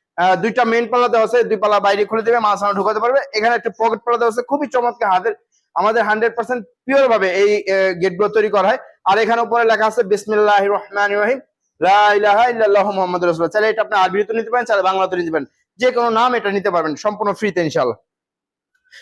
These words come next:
আর এই গেটটি আপনার অটোলক সহ, এই গেটটির দাম আসবে বাইশশো টাকা স্কয়ার ফিট, ওয়ান পয়েন্ট ফাইভ দিয়ে, অটোলক সহ in total এক লক্ষ এগারো হাজার দুইশো টাকার মাধ্যমে এই গেটগুলো পারচেজ করতে পারবেন। আর এখানে অনেকগুলো গিল আছে, আমি যদি একটু কাছ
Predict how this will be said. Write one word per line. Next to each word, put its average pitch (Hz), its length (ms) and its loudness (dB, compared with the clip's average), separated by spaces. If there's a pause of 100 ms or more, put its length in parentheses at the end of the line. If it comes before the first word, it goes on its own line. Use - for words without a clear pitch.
(120)
আর 180 140 0
এই 226 100 4
গেটটি 240 300 -2
আপনার 240 240 2
অটোলক 233 480 2
সহ, 233 220 2 (440)
এই 214 140 2
গেটটির 226 260 -2
দাম 226 180 2
আসবে 214 360 2 (180)
বাইশশো 208 300 0
টাকা 220 280 2
স্কয়ার 196 320 0
ফিট, 240 160 -4
ওয়ান 180 200 2
পয়েন্ট 190 220 -4
ফাইভ 175 160 0
দিয়ে, 240 200 0 (280)
অটোলক 208 360 0
সহ 226 140 -2
in 208 120 -2
total 208 260 0 (100)
এক 196 200 0
লক্ষ 220 220 -2
এগারো 190 300 0
হাজার 190 200 0
দুইশো 208 260 -4
টাকার 196 160 0
মাধ্যমে 202 260 -2 (100)
এই 185 120 0
গেটগুলো 190 300 -2
পারচেজ 190 380 -4
করতে 214 200 -2
পারবেন। 151 240 0 (360)
আর 190 140 2
এখানে 254 300 2
অনেকগুলো 254 500 2
গিল 240 240 0
আছে, 220 260 2
আমি 214 120 0
যদি 214 160 0
একটু 202 160 -8
কাছ 208 180 0